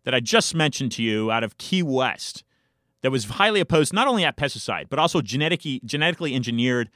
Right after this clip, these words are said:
modified mosquitoes, and one plant in particular that, uh, is of controversy down in Marathon Key. Now, I bring to program the friend of Mila,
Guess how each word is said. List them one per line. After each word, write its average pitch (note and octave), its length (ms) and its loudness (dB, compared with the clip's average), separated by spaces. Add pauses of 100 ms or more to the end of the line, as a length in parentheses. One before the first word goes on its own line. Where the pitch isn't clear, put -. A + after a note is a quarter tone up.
(240)
modified B2 640 2
mosquitoes, A#2+ 520 -2
and B2 120 0
one E3+ 200 2
plant C#3 340 -4
in A#2 80 -6
particular A2 480 -4
that, G2+ 220 -6 (500)
uh, A2 160 -4
is C3 160 -2
of B2+ 80 0
controversy C3 500 0
down A#2+ 220 0
in A#2 80 0
Marathon A#2 400 -2
Key. G2 340 -4
Now, A2+ 300 -4
I C3 380 2 (520)
bring F3+ 440 4
to A3 200 2
program A#2+ 840 2 (1040)
the C#3+ 340 2
friend G#3+ 600 6
of D#3+ 220 2
Mila, C3+ 640 0